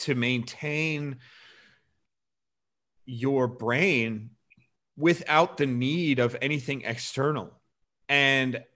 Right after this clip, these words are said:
to openly admit that for the last sixteen years of my life that I absolutely needed to train or else I would go crazy, that's admitting to a massive flaw.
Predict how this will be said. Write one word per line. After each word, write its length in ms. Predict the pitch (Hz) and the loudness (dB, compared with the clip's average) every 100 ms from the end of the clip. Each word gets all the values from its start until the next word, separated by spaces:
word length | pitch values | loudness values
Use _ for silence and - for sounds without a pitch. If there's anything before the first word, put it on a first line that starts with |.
| _ - | _ -14
to 360 | - 147 127 123 - - - | -6 -4 -4 -8 -14 -8 4
openly 580 | 180 190 220 214 208 170 | 6 8 4 4 4 4
admit 500 | 143 147 113 - - | 2 0 0 -4 -4
that 140 | 113 | -4
for 120 | - | -2
the 120 | 131 127 | -2 2
last 420 | 127 147 139 - | 2 2 0 -4
sixteen 540 | 170 - - 185 165 | -4 -6 -6 -4 -2
years 260 | 160 160 139 | -2 -2 -2
of 80 | 143 | 0
my 140 | 131 | 2
life 500 | 131 120 101 - - | 4 4 2 -6 -4
that 120 | 123 107 | -2 0
I 380 | 123 123 117 - | 2 0 -2 0
absolutely 760 | 131 160 - 165 147 135 131 | 2 2 -2 -4 -4 -4 -6
needed 500 | 117 120 131 143 131 | -6 -4 -2 -2 -2
to 80 | 123 | -6
train 580 | 120 - 113 139 180 226 _ _ _ _ _ _ _ _ - | -8 -2 0 0 -4 -8 _ _ _ _ _ _ _ _ 4
or 140 | 143 | 6
else 240 | 139 127 | 6 4
I 40 | 131 | 0
would 140 | 123 | 2
go 140 | 127 123 | 2 2
crazy, 680 | - 123 143 180 214 226 _ _ _ _ _ - | 4 4 4 0 -2 -6 _ _ _ _ _ -2
that's 360 | 139 160 - - | 2 2 0 0
admitting 680 | 165 143 131 175 160 135 123 - | 2 2 2 2 0 -4 -10 -6
to 260 | 131 127 123 | -4 -4 -4
a 120 | 131 | -6
massive 540 | 117 104 107 127 127 123 | -4 -4 -4 -4 -6 -8
flaw. 600 | - 110 131 - 87 | -12 -6 -4 -4 -6